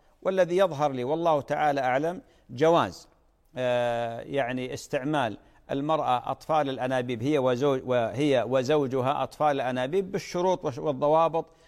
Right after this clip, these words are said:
الشرعية التي ذكرها العلماء. آه، أولًا أن يكون المشرف على المرأة امرأة طبيبة، وأيضًا أن يكون الجهة مما يوثق بها بحيث تحفظ ال-، ال-، الحيوانات المنوية وكذلك البويضات،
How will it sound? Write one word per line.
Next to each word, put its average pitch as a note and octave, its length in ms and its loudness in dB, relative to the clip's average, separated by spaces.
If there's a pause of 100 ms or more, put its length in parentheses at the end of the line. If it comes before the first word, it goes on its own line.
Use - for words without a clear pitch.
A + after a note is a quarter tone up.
(200)
الشرعية D3+ 500 -2
التي C#3+ 260 -2
ذكرها C#3 420 0
العلماء. E3 560 0 (340)
آه، C3 40 -2
أولًا C#3+ 580 2
أن C#3 100 -2
يكون C#3 380 -2
المشرف C3 640 -2
على C3 180 0
المرأة C3+ 520 0
امرأة D#3 380 2 (100)
طبيبة، D3+ 500 0 (380)
وأيضًا C#3+ 720 2
أن C3+ 120 -4
يكون C#3 340 -2
الجهة C3 460 0 (320)
مما C#3 380 0
يوثق D3 440 0
بها C3 280 0
بحيث C3 360 -2
تحفظ C3+ 440 -2
ال-، B2+ 180 0 (520)
ال-، C3 220 0
الحيوانات C3+ 840 0
المنوية D3 840 2
وكذلك B2 600 0
البويضات، C#3+ 720 2